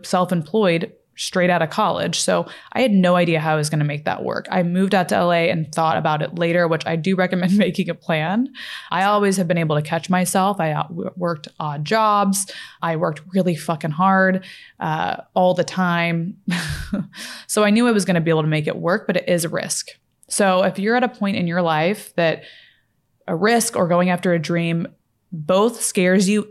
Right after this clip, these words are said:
and exhilarates you, as mine did, do it. I mean, make a plan, like I said, be smart about it. But if you get that excited, like, just kinda like, I don't know, breathless feeling about it,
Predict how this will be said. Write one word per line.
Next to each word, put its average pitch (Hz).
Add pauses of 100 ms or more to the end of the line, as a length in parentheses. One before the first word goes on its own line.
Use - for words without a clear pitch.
and 180
exhilarates 175
you, 294 (260)
as 170
mine 160
did, 247 (1400)
do 254
it. -
I -
mean, 196
make 196
a 311
plan, 196
like 170
I 190
said, 185 (680)
be 233
smart 170
about 220
it. 277 (420)
But 214
if 196
you 202
get 330
that 339
excited, 202
like, 170
just 180
kinda 190
like, 165 (600)
I 180
don't 185
know, 170
breathless 175
feeling 190
about 247
it, 294